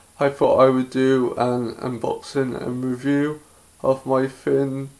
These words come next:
pop vinyl bubblehead from the new Star Wars film.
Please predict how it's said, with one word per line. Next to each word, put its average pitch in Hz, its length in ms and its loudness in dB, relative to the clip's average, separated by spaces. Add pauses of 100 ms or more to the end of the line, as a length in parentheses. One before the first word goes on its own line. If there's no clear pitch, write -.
(760)
pop - 280 -2
vinyl 139 460 0
bubblehead 165 680 0 (580)
from 127 280 -2
the 123 80 -2
new 131 220 -2
Star 143 360 6
Wars 143 300 -2
film. 180 300 -4